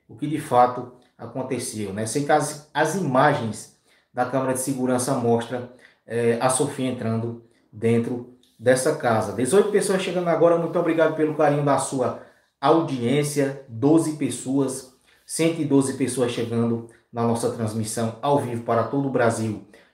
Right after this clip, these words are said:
e o mundo pelo nosso canal Adriano Araújo, cento e dez pessoas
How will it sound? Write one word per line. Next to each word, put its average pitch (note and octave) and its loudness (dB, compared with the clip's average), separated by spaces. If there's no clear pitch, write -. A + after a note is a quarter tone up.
e C3 0
o C3+ 2
mundo B2+ -2
pelo A#2+ -4
nosso A#2+ -2
canal A2+ 2
Adriano B2+ -2
Araújo, A2+ -2
cento D#3 0
e C#3 4
dez B2+ 2
pessoas B2+ -4